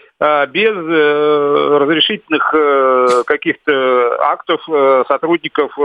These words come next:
любого, э, исполнительного органа, потому что вот у нас есть решение полиции, что двадцать две с половиной тысячи человек может собраться, э, возле сцены на поле,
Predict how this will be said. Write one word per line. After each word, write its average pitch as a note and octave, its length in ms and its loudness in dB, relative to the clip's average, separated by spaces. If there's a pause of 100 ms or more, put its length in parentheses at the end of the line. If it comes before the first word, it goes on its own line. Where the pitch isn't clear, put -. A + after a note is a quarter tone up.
(120)
любого, F3+ 540 0 (400)
э, C#3+ 60 -2 (720)
исполнительного D#3 520 -4
органа, C3 460 0
потому D3 360 -2
что D3 140 -2
вот A#3 240 0
у F#3+ 40 -2
нас F3+ 220 -2
есть D#3 220 -2
решение C3 600 -2 (260)
полиции, G3 420 0
что - 180 -2
двадцать E3+ 320 -2
две D#3 180 0
с - 40 -18
половиной C#3+ 360 0
тысячи C3 300 -4
человек E3 480 0
может F#3 260 -2
собраться, A#3+ 560 -2 (360)
э, D#3 260 0
возле D#3 520 0
сцены A3 440 -2
на D#3 300 0
поле, A3+ 420 -2